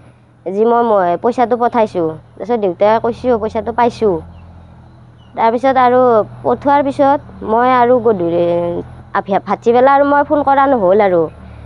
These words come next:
তাৰপিছত গধূলি সাতটামান বজাত মই ফোন কৰিলোঁ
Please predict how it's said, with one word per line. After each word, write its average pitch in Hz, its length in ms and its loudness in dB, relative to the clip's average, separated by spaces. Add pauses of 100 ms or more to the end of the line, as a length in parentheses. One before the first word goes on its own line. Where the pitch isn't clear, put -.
(180)
তাৰপিছত 254 320 0
গধূলি 226 440 2 (140)
সাতটামান 294 540 0
বজাত 233 240 2
মই 254 120 2
ফোন 262 180 0
কৰিলোঁ 202 400 0